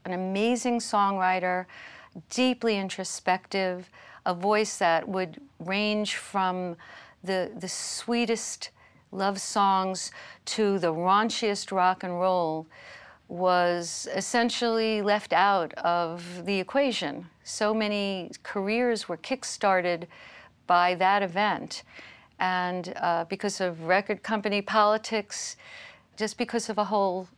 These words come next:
host of things that did not align, he was called by the Wall Street Journal the lost bard of Woodstock. And he called it the Woodstock curse,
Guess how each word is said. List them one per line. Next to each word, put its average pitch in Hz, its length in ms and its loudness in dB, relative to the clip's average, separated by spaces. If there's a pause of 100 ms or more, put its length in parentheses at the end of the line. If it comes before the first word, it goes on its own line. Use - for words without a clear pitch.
(260)
host - 640 0
of 180 200 -4
things 202 420 -2
that 180 140 2
did 185 160 -2
not 185 280 4
align, 190 640 0
he 190 220 -2
was 175 300 -2
called 190 300 2
by 170 160 4
the 165 100 -2
Wall 165 200 2
Street - 360 -6
Journal 185 380 -2
the 160 100 -6
lost 170 720 2 (240)
bard 156 560 4 (680)
of 165 160 -2
Woodstock. - 800 -6 (440)
And 180 180 -4
he 226 420 2
called 160 360 0
it 180 140 -6
the 196 80 0
Woodstock 175 560 0
curse, - 540 -2